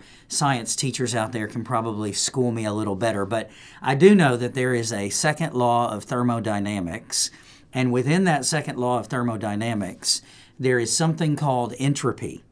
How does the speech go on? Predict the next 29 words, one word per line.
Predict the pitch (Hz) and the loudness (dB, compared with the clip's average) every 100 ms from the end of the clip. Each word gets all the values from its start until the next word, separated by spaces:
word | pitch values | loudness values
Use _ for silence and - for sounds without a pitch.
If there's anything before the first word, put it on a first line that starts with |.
| - - - - - | -20 -20 -20 -18 -6
And | 127 127 | -2 0
entropy | 127 180 202 196 156 143 131 | 4 4 6 4 4 2 2
simply | 156 139 151 | 0 0 0
means | 139 127 127 120 | 2 2 0 0
the | 120 | -2
breaking | 104 117 143 151 156 131 123 | -2 0 2 2 2 2 2
down. | 113 104 78 78 - - - - - | 0 0 -4 -8 -14 -18 -20 -20 -14
And | - 123 | -6 0
if | 143 190 | 4 6
I | 214 196 185 | 8 6 6
understand | 170 160 - 165 156 | 4 4 4 4 4
the | 147 | 4
second | 147 143 143 127 | 2 0 -2 -2
law | 127 | 0
of | 123 | 0
thermodynamics, | 131 120 123 120 113 117 120 117 113 | -2 -2 -2 -2 -2 0 0 -2 -2
even | 151 190 208 165 | 2 4 4 4
remotely, | 135 127 120 107 98 92 104 - - - - - - | 2 0 -2 -6 -8 -8 -10 -14 -20 -20 -20 -20 -6
uh, | 120 120 | -2 2
everything | 165 196 202 170 147 | 4 6 4 4 2
in | |
the | 127 | 2
universe | 123 135 107 104 107 - | 0 0 -2 -4 -4 -4
is | - 120 | -4 -4
in | 120 | -4
a | 104 | -6
state | - 123 117 | -4 -4 -4
of | 107 | -4
entropy. | 107 120 104 85 - | -6 -8 -10 -12 -16